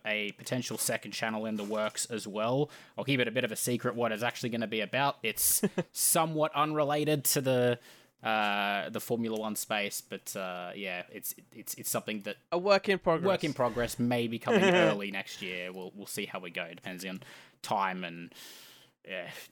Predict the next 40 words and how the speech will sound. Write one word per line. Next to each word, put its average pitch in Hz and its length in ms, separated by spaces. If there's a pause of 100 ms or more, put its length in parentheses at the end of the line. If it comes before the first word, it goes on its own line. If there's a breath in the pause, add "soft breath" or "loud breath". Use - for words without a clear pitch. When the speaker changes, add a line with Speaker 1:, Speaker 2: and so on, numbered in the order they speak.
Speaker 1:
just - 180
a 92 40
whole 101 140
bunch 87 240
of 101 80
things. 85 320
But, - 340
um, 92 320 (140)
Speaker 2:
Mm, 131 140
Speaker 1:
yeah, 160 160
if 135 100
there's, 135 160
Speaker 2:
mm. 135 80
Speaker 1:
if 123 60
there's 131 180
anything 143 380
that, 117 320
uh, 107 180
anyone's, 104 600
uh, 95 560 (100)
listening 107 500
or 101 140
watching 104 540 (100)
wants 131 300
us 147 160
to 147 80
talk 160 220
about 156 240
in 151 40
the 147 80
off 151 160
season, 151 480 (100)
please 127 220
let 110 160
us - 160
know 107 120
down 107 220
below. 117 300
We'll, 104 220
we 104 200